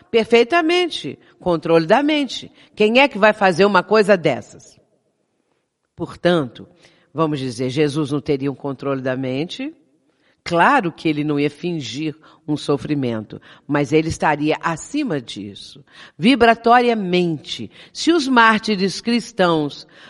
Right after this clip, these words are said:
enfrentavam as feras e não saíam correndo, e ficavam esperando que as feras viessem com aquelas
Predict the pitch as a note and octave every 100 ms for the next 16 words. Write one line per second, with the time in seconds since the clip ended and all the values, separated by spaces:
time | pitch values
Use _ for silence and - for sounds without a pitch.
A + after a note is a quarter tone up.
0 | - - B3 B3+ B3 A#3 G#3 G3 F3 F#3+
1 | F#3+ - - F#3 F3 D#3 D3+ C#3 - -
2 | B3+ A3 A#3+ G#3 G#3 A#3+ B3+ D4 F4 E4
3 | E4+ - _ _ _ _ _ _ _ _
4 | G#3 G3 A3 G#3 G#3+ - A#3 A#3+ D#4+ D#4+
5 | E4 - - - - G3 F#3 G#3 F#3+ F#3
6 | D3 F#3 F#3 F3+ F3 F3+ - E3+ E3 C3+